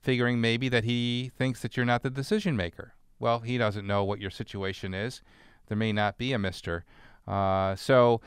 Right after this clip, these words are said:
that's an, a sign of intimidation, and that's a sign of a personality, potential per-,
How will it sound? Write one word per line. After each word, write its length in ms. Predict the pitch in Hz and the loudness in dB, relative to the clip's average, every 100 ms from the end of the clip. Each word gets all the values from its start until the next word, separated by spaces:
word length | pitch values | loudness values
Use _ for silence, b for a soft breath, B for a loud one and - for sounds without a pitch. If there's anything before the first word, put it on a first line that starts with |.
| B B B | B B B
that's 260 | 131 147 - | 2 2 2
an, 120 | 196 | -2
a 100 | 175 | -2
sign 380 | - 165 156 151 | 0 2 2 2
of 100 | 131 | 0
intimidation, 880 | 123 - 131 113 107 104 - 107 104 b b b - | 0 0 0 2 2 0 -2 -2 -4 b b b -2
and 100 | 117 | -2
that's 160 | 113 | 0
a 60 | 127 | -4
sign 440 | - 117 107 104 104 | 2 2 2 0 -2
of 220 | 98 95 | -4 -4
a 40 | |
personality, 720 | - 110 101 107 101 98 98 | -2 -2 -2 -2 0 0 -2
potential 640 | 92 123 - 147 131 - - | -6 -8 0 0 0 -2 -4
per-, 320 | - 110 | -2 -2